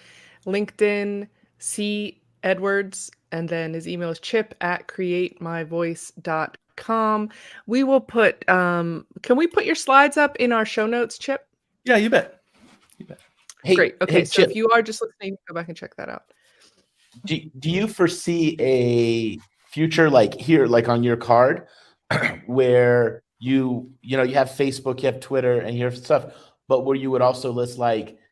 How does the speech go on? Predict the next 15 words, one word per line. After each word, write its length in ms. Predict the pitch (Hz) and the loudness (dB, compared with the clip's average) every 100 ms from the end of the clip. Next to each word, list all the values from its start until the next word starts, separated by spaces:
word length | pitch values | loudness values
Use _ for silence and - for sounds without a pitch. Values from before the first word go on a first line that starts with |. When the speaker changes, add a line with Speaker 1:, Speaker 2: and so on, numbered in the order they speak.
| _ _ _ | _ _ _
Speaker 3:
you 120 | - 117 | -8 -4
know, 380 | 110 107 92 - | -2 -2 -6 -14
"Hey 180 | - 131 | -8 -6
Google" 720 | 120 127 123 120 117 113 - _ _ | -4 -4 -2 -4 -4 -6 -14 _ _
or 220 | 110 107 | -8 -6
"Alexa," 720 | 110 113 120 120 104 87 87 _ _ _ _ _ | -4 -2 -4 -6 -8 -8 -10 _ _ _ _ _
and 140 | 117 120 | -8 -6
then 260 | 123 113 110 | -6 -6 -6
list 360 | 123 123 123 | -8 -8 -10
your, 460 | 113 110 104 80 98 _ _ _ _ _ _ - | -4 -4 -4 -10 -16 _ _ _ _ _ _ -12
your 120 | 107 | -10
brand 300 | 117 117 117 | -6 -8 -8
name 200 | 117 110 | -10 -10
as 140 | 101 | -12
well? 440 | 98 107 120 170 | -6 -4 -4 -6